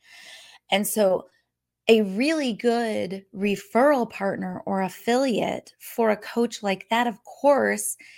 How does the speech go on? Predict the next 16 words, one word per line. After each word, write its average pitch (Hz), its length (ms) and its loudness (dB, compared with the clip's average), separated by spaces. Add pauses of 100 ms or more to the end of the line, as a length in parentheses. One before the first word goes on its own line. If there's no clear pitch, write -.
(140)
is 220 120 0
going 247 180 -2
to 240 80 0
be 214 120 2
a 208 40 -2
gastric 196 420 0
bypass - 540 0
doctor - 560 -12 (560)
or 262 180 6
a 226 60 0
doctor 214 400 0
that 208 220 -2
works 202 560 -6
with 180 500 -2 (320)
obesity 196 680 -2
or 180 320 2